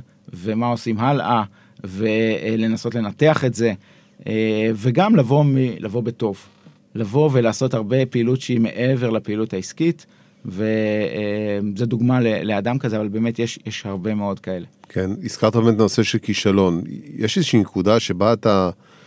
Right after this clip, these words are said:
Speaker 2: יודע, שאתה מסתכל על הסטארט-אפ, בחיים של הסטארט-אפ, שאתה יודע שבו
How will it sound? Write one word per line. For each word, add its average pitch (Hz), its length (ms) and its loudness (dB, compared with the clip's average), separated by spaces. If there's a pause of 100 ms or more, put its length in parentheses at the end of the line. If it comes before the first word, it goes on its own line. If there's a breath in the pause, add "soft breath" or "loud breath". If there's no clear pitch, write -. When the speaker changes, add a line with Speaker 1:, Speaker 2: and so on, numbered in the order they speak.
(480 soft breath)
Speaker 2:
יודע, 101 540 4
שאתה - 140 0
מסתכל 98 320 0
על 110 60 6
הסטארט-אפ, 98 420 2
בחיים 110 300 2
של 113 120 -2
הסטארט-אפ, 95 440 0
שאתה 92 280 -2
יודע 98 260 2
שבו 104 540 0